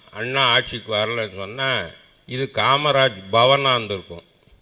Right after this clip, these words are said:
தி மு க ஆட்சிக்கு வந்ததால் தான் இது காமராஜர் அரங்கம் என்ற சொல்லும் அளவிற்கு நிலைமையை மாற்றியது திராவிட இயக்கங்கள் தான். அதிலும் குறிப்பாக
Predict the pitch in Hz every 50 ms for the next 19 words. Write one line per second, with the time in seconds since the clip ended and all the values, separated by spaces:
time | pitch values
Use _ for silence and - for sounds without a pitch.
0 | _ _ _ _ _ _ _ _ _ _ _ - - 131 135 143 147 139 127 139
1 | 135 113 117 135 - - 156 123 127 131 127 120 123 123 120 123 123 123 131 151
2 | 143 135 123 113 101 - 110 113 127 135 143 151 147 135 131 131 123 123 117 113
3 | 104 104 110 127 - 151 147 139 147 135 135 123 123 120 113 117 110 107 104 101
4 | 95 - - - - - - - - _ - - 135 143 143 143 143 139 135 135
5 | 139 143 147 151 147 143 - 160 147 135 117 98 90 87 - - - - _ _
6 | _ _ _ _ _ _ _ _ _ _ - 117 127 143 156 170 175 175 175 165
7 | 156 143 139 131 131 135 - - - 143 139 139 156 165 151 123 104 87 80 -
8 | - _ _ _ _ _ _ _ _ _ _ _ _ _ _ _ _ _ - 107
9 | 107 117 123 135 139 143 139 123 113 117 120 117 - - 110 104 107 101 98 92
10 | 92 95 92 - - - _ _ - - - - - - - - - - _ _
11 | _ - - - - _ _ _ _ _ _ _ _ _ _ _ _ _ _ _
12 | _ _ _ _ _ _ _ _ _ _ _ - 117 127 139 151 151 156 135 -
13 | 143 139 139 135 139 143 143 131 139